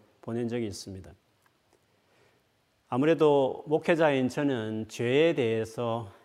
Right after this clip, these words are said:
계속 연구하지 않을 수 없습니다. 왜냐하면 예수께서 오신 목적이 죄를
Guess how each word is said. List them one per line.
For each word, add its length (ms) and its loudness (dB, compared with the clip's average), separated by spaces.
계속 480 -8
연구하지 680 -4
않을 200 -6
수 200 -12
없습니다. 640 -14
왜냐하면 380 -2
예수께서 380 -6
오신 280 -8
목적이 640 -12
죄를 640 -8